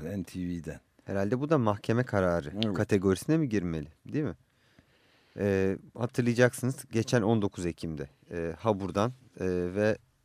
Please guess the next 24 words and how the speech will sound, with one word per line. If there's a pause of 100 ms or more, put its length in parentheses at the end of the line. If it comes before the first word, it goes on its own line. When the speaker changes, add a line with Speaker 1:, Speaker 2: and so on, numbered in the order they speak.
(140)
Speaker 2:
e,
geçmiş
olan
bir
Kandil'den, (120)
dağdan
gelenler
vardı.
Bir
de
Mahmur
mülteci
kampından
gelenler
vardı. (800)
E,
ilk
iddianame
hazırlanmış. (1200)
E, (160)
Musa
Tüme, (260)
Mahmur
kampından,